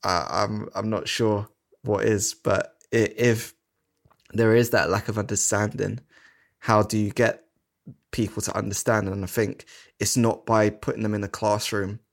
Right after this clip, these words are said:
and showing them a bunch of slides. It's by players taking actions like these, because you can talk about,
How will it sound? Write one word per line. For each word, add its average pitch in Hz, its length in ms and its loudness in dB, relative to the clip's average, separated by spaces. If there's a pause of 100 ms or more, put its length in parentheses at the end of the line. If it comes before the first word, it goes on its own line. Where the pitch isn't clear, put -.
(160)
and 98 100 -6
showing 104 220 0
them 98 100 -6
a 98 60 -6
bunch 104 240 -4
of - 100 -12
slides. - 680 -2 (260)
It's - 200 -6
by 98 360 0 (600)
players 104 340 2
taking 110 320 -2
actions - 360 -6
like 104 280 -2
these, 113 200 -2
because 107 480 -4 (420)
you 104 100 -6
can 110 360 -2 (160)
talk 127 320 0
about, 104 400 2